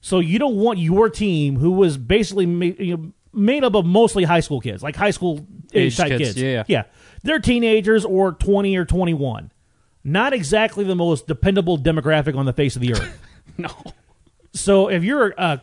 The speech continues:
Speaker 1: coach, like, the toughest thing has got to be to keep them focused, because you, you cannot, you don't wanna lose this Purdue game you know, to a team, uh, to a Purdue, de-, uh, a Purdue team that you should beat,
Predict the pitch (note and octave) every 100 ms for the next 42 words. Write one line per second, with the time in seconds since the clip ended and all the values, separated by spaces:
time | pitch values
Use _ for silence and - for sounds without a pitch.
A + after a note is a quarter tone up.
0 | - A3 G3 D#3+ F#3+ E3 C#3 F#3 A#3+ F#3
1 | F#3+ E3+ B2 A2+ - F#3 F3 D3+ D3 C3
2 | D#3+ B2 B2 B2+ A#2 A2+ - - _ _
3 | - - - D#3 F3 E3+ D3+ F3 F#3+ F#3
4 | - A3 A3 G#3 F3+ - _ _ - E3
5 | C4 B3+ B3+ G3 F#3 A3 G#3 D3+ F#3+ -
6 | E3 F#3+ E3 C3+ A#2+ A#2 A#2 _ _ _
7 | _ E3 E3 - F#3+ - A3+ G#3 G3 F#3
8 | G3 G#3 E3+ E3 D4 G#3+ G3 F3 D#3+ -
9 | D#3+ - D#3+ D3 A#3+ B3 A#3 E3 E3 A3
10 | - G#3+ C3+ F#3+ B2+